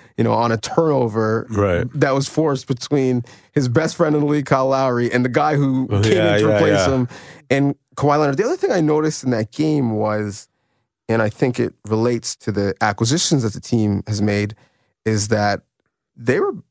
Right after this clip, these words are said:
Speaker 1: letting the Raptors shoot from three. They were packing the paint. In the first half, Toronto was twelve of twenty-two from behind the three-point line, only had five makes inside the arc, which is kinda crazy.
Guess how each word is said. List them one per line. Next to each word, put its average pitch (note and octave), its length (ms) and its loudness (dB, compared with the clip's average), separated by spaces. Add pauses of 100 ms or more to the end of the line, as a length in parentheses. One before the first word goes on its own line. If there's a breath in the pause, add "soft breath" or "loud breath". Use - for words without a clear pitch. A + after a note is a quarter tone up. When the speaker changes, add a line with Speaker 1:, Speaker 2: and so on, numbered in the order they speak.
(120)
Speaker 1:
letting C3+ 420 2
the B2+ 80 2
Raptors A#2 360 0
shoot A2+ 340 -2 (300)
from A2 240 0
three. G2+ 360 -4
They - 80 -10
were - 60 -8
packing D3 420 -2
the D3 80 0
paint. A#2+ 380 -2 (440 loud breath)
In D#3+ 60 2
the D#3+ 80 2
first D#3 180 -2
half, C#3+ 200 0 (380)
Toronto C3+ 240 2
was A#2 120 -2
twelve - 420 -6 (140)
of A#2+ 80 -8
twenty-two B2+ 480 -2
from G#2 380 -2
behind A2 800 -2
the - 60 -20
three-point B2 340 -2
line, A2 120 0
only D#3+ 160 0
had C#3 120 -2
five C#3+ 440 -2
makes - 560 -4 (160)
inside D3+ 500 0
the A#2+ 140 0
arc, B2 180 -4
which A2+ 80 -10
is A2+ 100 -8
kinda C3+ 240 -2
crazy. A2 500 -4